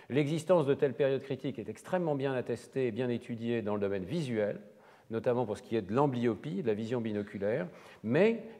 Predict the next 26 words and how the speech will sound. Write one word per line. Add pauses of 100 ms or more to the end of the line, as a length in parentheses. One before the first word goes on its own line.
(100)
euh,
dans
ce
diagramme,
euh,
de
Werker
et
Hensch, (340)
eh
bien,
euh,
il (220)
propose,
avec
beaucoup
de
données, (280)
qu'il
existe
des
périodes
sensibles
ou
périodes
critiques